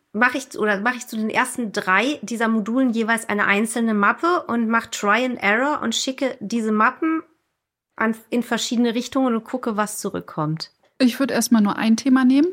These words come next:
Speaker 2: einfach damit du siehst, wie es überhaupt die, also weil bei dreien, ne, das klingt schon wieder so viel und da ist viel Arbeit hinter und so.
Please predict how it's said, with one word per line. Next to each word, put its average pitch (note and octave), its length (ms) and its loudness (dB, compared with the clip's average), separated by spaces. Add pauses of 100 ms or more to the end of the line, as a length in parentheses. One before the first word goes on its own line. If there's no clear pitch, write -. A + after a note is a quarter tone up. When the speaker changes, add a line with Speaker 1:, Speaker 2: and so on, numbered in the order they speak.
(120)
Speaker 2:
einfach G#3+ 340 2
damit G#3+ 320 2
du A3 60 4
siehst, A3 400 2
wie G#3 160 2
es G3+ 100 -2
überhaupt G#3 460 0
die, A3 140 -2
also G3 240 -2
weil G3 180 0
bei G3+ 160 -2
dreien, G#3+ 420 4
ne, G#3+ 140 2
das G3 180 -4
klingt G#3+ 220 0
schon G#3 120 0
wieder G3+ 180 2
so F#3+ 80 0
viel A3+ 420 4
und G3+ 140 -4
da G3 80 -2
ist G3 100 -8
viel A#3 240 0
Arbeit A3+ 380 -2
hinter A3 320 0
und G#3 160 0
so. G#3+ 240 0